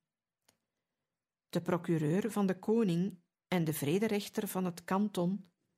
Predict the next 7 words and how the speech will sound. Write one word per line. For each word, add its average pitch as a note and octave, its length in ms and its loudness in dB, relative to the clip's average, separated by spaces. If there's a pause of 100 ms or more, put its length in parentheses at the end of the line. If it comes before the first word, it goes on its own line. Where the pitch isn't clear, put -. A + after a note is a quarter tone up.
(180)
hadden F#3 300 0
dat E3+ 280 -2
eigenaardig G3+ 720 0
geval F3 520 -2
ook F#3+ 220 -2
reeds G3 300 0
onderzocht. G#3 680 0